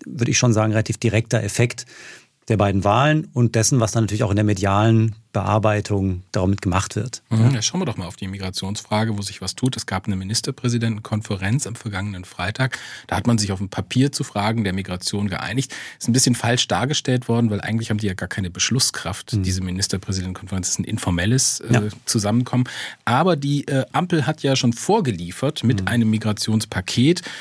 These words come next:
Speaker 2: äh, so Erleichterung der Abschiebung, Abschiebegewahrsam bis zu achtundzwanzig Tage, keine Ankündigung
Speaker 1: Mhm.
Speaker 2: der Abschiebung, erleichterter Zugang zum Arbeitsmarkt für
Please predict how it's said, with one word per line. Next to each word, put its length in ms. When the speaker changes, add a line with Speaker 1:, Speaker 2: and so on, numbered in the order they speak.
Speaker 2:
äh, 180
so 160
Erleichterung 520
der 120
Abschiebung, 640
Abschiebegewahrsam 1160
bis 160
zu 120
achtundzwanzig 580
Tage, 280
keine 360
Ankündigung 640
Speaker 1:
Mhm. 60
Speaker 2:
der 160
Abschiebung, 560
erleichterter 600
Zugang 400
zum 320
Arbeitsmarkt 800
für 400